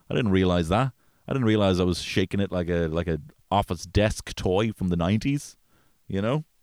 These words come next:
That's what a Newton's cradle is. The clack, clack, clack, clack, clack,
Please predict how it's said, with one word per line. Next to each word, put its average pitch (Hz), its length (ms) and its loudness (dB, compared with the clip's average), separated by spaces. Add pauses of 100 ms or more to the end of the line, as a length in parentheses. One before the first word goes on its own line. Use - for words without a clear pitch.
(920)
That's 101 140 -2
what 78 100 -2
a 78 40 0
Newton's 90 260 0
cradle 85 320 -2
is. 82 140 -4
The 78 60 -8
clack, 110 200 -8 (160)
clack, 90 160 -12 (180)
clack, - 140 -20 (200)
clack, - 160 -10 (140)
clack, - 160 -16